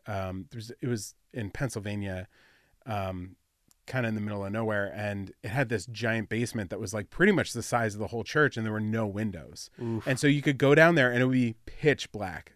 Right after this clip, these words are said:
Speaker 1: like, zero
Speaker 2: <laughs>
Speaker 1: light, and I would just go down there and explore. W-, no flashlight, just, like,
Speaker 2: Oh.
Speaker 1: down there in the dark because I craved that, like, fear.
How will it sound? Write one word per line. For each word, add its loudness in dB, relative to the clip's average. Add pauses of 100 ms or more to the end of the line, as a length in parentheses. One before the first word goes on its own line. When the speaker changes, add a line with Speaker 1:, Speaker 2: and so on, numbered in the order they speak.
Speaker 1:
like, 2 (380)
zero 10
Speaker 2:
<laughs> 6
Speaker 1:
light, 4
and 2
I 10
would 8
just 0
go 4
down 4
there 6
and 2
explore. 0
W-, -6
no 8
flashlight, 0 (680)
just, 6
like, 6
Speaker 2:
Oh. 4 (140)
Speaker 1:
down 8
there 8
in 2
the 2
dark 2
because -4
I 0
craved -2
that, 0
like, -6
fear. -2